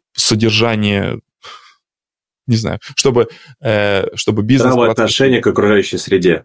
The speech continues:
Speaker 2: и к окружающему миру в целом.
Speaker 1: Это более важно. И вот он, можно опять дико звучать для некоторых людей, что он говорил, что главный инвестор нашей,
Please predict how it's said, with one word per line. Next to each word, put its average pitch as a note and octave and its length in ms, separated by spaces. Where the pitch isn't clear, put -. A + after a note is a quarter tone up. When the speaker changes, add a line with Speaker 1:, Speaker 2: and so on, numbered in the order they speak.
Speaker 2:
и F2 180
к E2+ 80
окружающему E2+ 560
миру D#2+ 180
в - 60
целом. - 440
Speaker 1:
Это B2 200
более C#3+ 320
важно. C3+ 320
И A2 120
вот B2 200
он, B2 440
можно A#2+ 280
опять A#2+ 240
дико B2+ 280
звучать G#2+ 380
для G2+ 120
некоторых G#2+ 360
людей, C#3+ 540
что A#2+ 200
он A#2 120
говорил, B2+ 360
что G#2+ 720
главный A#2+ 300
инвестор B2 500
нашей, - 520